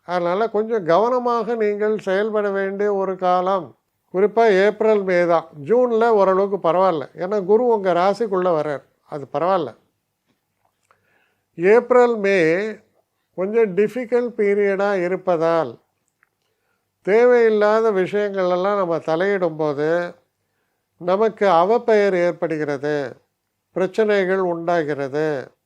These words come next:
சில நேரங்கள்ல பணம் இழக்கக்கூடிய ஒரு சூழலும் ஏற்படும். என்னன்னா, அந்த நேரம், ஏன்னா அந்த சனி,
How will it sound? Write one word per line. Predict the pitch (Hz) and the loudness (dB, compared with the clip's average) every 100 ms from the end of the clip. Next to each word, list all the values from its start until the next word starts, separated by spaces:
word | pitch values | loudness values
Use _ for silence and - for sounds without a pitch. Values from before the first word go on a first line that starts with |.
| _ _ _ _ _ _ _ _ | _ _ _ _ _ _ _ _
சில | _ 202 208 190 | _ 0 0 2
நேரங்கள்ல | 202 226 226 202 190 180 185 196 202 175 _ _ _ | 0 0 -2 -2 -2 0 0 0 -2 -8 _ _ _
பணம் | 165 196 220 208 - | -2 2 0 -2 -12
இழக்கக்கூடிய | 175 165 196 208 202 196 185 190 185 | -6 -2 0 0 -2 0 0 2 0
ஒரு | 170 156 | -2 -4
சூழலும் | 175 170 165 160 190 202 _ - | -2 0 0 0 -4 -8 _ -10
ஏற்படும். | 160 151 147 127 156 139 101 _ _ _ _ _ _ 151 | -6 -4 -4 -4 -2 -4 -8 _ _ _ _ _ _ -10
என்னன்னா, | 147 214 247 254 220 202 226 233 180 _ _ _ _ _ _ | -2 -2 0 0 2 2 2 -4 -12 _ _ _ _ _ _
அந்த | 165 180 185 175 | -8 -6 -2 0
நேரம், | 180 220 226 226 214 - _ _ _ _ - | 0 0 0 -2 -6 -18 _ _ _ _ -12
ஏன்னா | 175 185 208 | -6 -2 -2
அந்த | 196 165 | 0 0
சனி, | 160 175 202 233 233 | 0 -2 0 0 -2